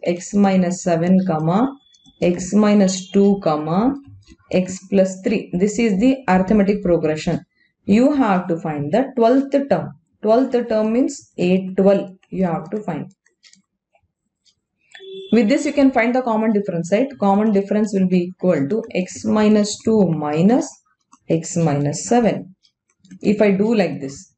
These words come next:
I can do like this also. It is my wish. I am taking first two terms. So this will be equal to x minus two minus x plus seven. Uh, x, x will get cancelled and I will get d will be equal to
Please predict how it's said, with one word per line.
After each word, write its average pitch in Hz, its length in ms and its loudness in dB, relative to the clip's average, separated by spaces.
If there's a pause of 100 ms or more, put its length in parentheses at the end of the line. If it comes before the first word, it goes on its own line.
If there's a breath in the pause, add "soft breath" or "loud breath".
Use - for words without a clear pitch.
(1300)
I 254 80 0
can 277 180 4
do 277 120 2
like 226 220 2
this 220 180 0
also. 190 280 0
It 226 140 0
is 196 100 0
my 180 180 2
wish. 170 340 -4
I 220 60 2
am 226 120 4
taking 208 280 0
first 170 240 -4
two 170 340 -2
terms. 254 240 -2 (420 soft breath)
So 226 220 2
this 254 240 0
will 233 140 2
be 190 160 2
equal 156 340 -2
to - 200 -4
x - 400 -4
minus 208 540 2
two 233 240 4
minus 190 520 2
x - 360 -4
plus 139 320 -2
seven. 170 380 0 (640)
Uh, 180 280 0
x, 202 240 -2
x 226 200 -2
will 208 160 0
get 170 240 -2
cancelled 165 380 -4
and 214 140 2
I 180 60 2
will 170 200 -4
get 185 280 0
d 202 220 0
will 208 200 2
be 160 240 -2
equal 147 380 0
to 233 120 -6